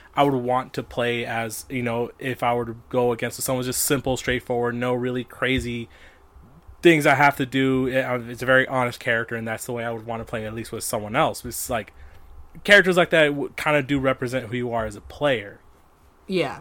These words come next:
Speaker 2: Ryu's definitely always fundamentals and never too far off from top tier.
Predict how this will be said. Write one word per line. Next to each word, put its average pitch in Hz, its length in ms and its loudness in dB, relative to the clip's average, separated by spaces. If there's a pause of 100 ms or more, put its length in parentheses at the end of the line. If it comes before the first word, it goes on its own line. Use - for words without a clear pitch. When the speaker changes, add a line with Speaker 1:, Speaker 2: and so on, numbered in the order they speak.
(120)
Speaker 2:
Ryu's 214 360 0
definitely 196 440 2
always 170 440 4
fundamentals 160 840 0
and 165 260 -2
never 247 260 4
too 247 240 -4
far 196 280 4
off 147 220 8
from 127 140 -6
top 117 320 -2
tier. - 300 -14